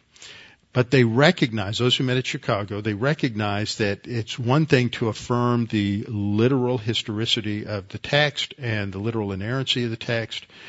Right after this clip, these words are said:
but it's another thing to affirm a literal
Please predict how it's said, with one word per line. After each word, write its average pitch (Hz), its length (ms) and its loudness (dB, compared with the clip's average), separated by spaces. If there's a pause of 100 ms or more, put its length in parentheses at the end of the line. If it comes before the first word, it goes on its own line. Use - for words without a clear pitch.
(360)
but 120 160 4
it's 117 160 4
another 131 380 4
thing 110 460 -2 (360)
to 117 500 4
affirm 117 720 0
a 120 140 2
literal 113 560 0